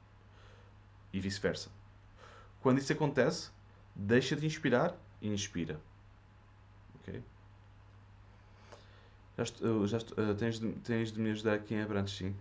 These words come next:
Já estou no terreno, mas preciso da tua preciosa ajuda. Sim, sim, sim. Estamos, estamos nisso. Em Abrantes há muito potencial e tens muita razão. As cidades precisam imenso. Claro, claro que sim.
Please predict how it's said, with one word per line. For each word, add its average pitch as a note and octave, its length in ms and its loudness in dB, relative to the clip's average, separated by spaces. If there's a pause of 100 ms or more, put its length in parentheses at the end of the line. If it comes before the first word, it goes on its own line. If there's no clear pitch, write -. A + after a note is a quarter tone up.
(120)
Já G#2 140 -2
estou G2+ 340 2
no G#2+ 120 0
terreno, G#2 360 0
mas G2+ 120 -4
preciso G#2+ 320 -4
da G#2 40 -6
tua G#2 120 -2
preciosa G2 360 -4
ajuda. G#2+ 260 -4
Sim, C3 260 -4
sim, C3+ 240 -6
sim. B2 200 -6
Estamos, G2+ 380 -2
estamos A2+ 360 -2
nisso. A#2+ 300 -2 (520)
Em A#2 120 4
Abrantes B2 300 6
há A#2+ 60 6
muito B2 180 4
potencial A#2 560 2
e - 20 0
tens A#2 280 -2
muita A#2 240 -4
razão. A2+ 320 0
As G2+ 100 -2
cidades G2+ 260 0
precisam A2 300 -2
imenso. G2 340 0
Claro, A#3+ 300 0
claro D#3 160 -6
que - 60 -12
sim. F3+ 200 -6